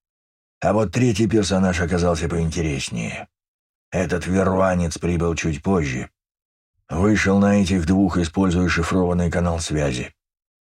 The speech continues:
С помощью Рилмы и Асаи пластуна утащили на нижние уровни станции. Там же провели ментоскопирование и избавились от тела.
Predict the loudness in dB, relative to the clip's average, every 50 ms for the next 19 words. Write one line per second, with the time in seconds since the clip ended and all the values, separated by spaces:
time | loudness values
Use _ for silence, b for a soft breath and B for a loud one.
0 | _ _ _ _ _ _ -16 -10 -4 0 0 2 4 4 2 2 2 4 4 4
1 | 4 4 4 4 4 4 4 4 4 2 2 2 0 0 0 0 0 0 0 0
2 | -2 -4 -4 -4 -4 -4 -4 -4 -2 0 2 2 2 2 2 2 0 0 0 0
3 | 0 2 2 2 2 2 2 2 2 2 2 2 2 2 2 2 2 2 2 2
4 | 0 0 0 0 0 2 2 0 0 -2 -6 -6 -6 -8 -10 -12 -16 _ _ _
5 | _ _ _ _ _ _ _ _ _ _ _ _ 0 2 2 4 4 2 2 2
6 | 2 2 2 2 4 4 4 4 4 4 2 2 0 -2 0 0 0 0 2 2
7 | 2 4 4 2 2 0 0 0 2 2 2 2 2 2 2 2 2 2 2 0
8 | 0 -2 0 -2 -2 -2 -2 -2 -2 -2 -2 -2 -2 -6 -8 -10